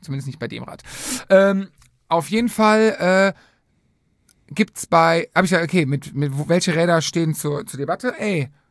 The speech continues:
guck doch mal auf die Hose deines, äh, deines eigenen Radteams. Wir kennen doch doch wen, ne? Und ich hab im Hinterkopf, grad bei Rennrädern, und hab ich so vielen Leuten gesagt, so,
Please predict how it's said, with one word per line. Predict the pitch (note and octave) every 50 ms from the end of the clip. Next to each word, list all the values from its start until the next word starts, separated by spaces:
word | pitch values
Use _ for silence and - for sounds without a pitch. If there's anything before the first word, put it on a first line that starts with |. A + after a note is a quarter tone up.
| _ _ -
guck | - F#3 -
doch | - F3
mal | D#3 D3+
auf | D3
die | - D3+
Hose | C#3+ D3 E3+ F3+ E3 E3+
deines, | D3+ D3+ D3 D3+ D3 C#3+ C#3+ C#3 - -
äh, | - C3+ C3+ C3 C3 B2+ _ - - - - -
deines | C#3+ C#3+ D3+ C#3
eigenen | - D#3 F3 F3 E3 D3+
Radteams. | - - D#3 D3 - - B3 D4+ F4 D#4+ - - - _ _ - - - _ _ _ _ _ -
Wir | A#3+ C4 B3+
kennen | - E4 F4 E4
doch | B3+ G3+ E3
doch | F3 E3+ D3 C#3
wen, | D3+ D3 C#3 C3 B2
ne? | D3 G3+ B3+
Und | A#3+ F#3+ - - - - - -
ich | E3+ - D#3+
hab | G#3 B3+ -
im | B3+ A3+
Hinterkopf, | A3+ A#3+ C4 B3 A3 - A3+ -
grad | - F#3+ G#3 -
bei | F3 D#3+
Rennrädern, | C#3+ D#3+ F#3 G#3 A3 B3+ B3 B3 B3+ B3+ - -
und | - F3 D3 - - - - -
hab | C#3 E3 E3+
ich | E3+ B2+
so | C#3 A#3 C#4
vielen | - C4 A3+ G3
Leuten | F#3 G3 G3 G3+ F3
gesagt, | D#3+ C#3+ C#3 C3 C3+ F3 - -
so, | - F3